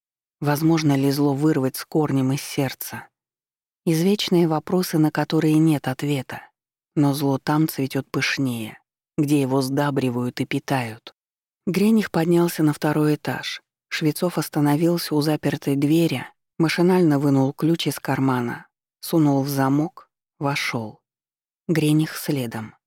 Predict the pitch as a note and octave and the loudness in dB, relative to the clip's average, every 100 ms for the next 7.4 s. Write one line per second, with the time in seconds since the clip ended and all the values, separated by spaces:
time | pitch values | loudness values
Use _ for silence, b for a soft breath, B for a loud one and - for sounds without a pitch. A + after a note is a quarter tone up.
0 | _ _ _ _ _ - D#3+ E3+ F#3 F#3 | _ _ _ _ _ -6 -2 2 4 4
1 | F3 F3 - F#3 F#3 G3+ G3 D#3 - D3 | 2 0 0 0 2 2 4 2 0 -4
2 | - F#3+ - E3 E3 E3 D#3 D#3+ F3 - | -2 -6 -4 -4 0 0 0 0 -2 -4
3 | - C3+ B2 A#2+ - - _ _ _ D3 | -2 -2 0 -4 -6 -14 _ _ _ -6
4 | - - D#3 C#3 - C#3 C#3+ C#3+ C#3 C#3 | -6 -2 -2 -2 -2 -2 0 2 0 0
5 | D3 - C3+ C#3 D#3 - C3+ - D#3 C#3+ | -6 -4 -2 -2 -2 -2 -4 -2 -2 0
6 | C#3+ C3+ C3+ C3+ C#3 C#3+ C3+ - - - | 2 2 2 0 0 0 0 -6 -8 -4
7 | D#3 - B2+ B2+ | -4 -4 -8 -8